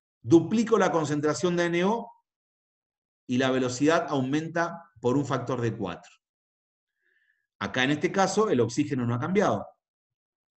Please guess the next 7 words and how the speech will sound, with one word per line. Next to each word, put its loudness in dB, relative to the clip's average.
Bien, -4
solo 2
dupliqué 0
la 4
concentración 0
de -4
este -2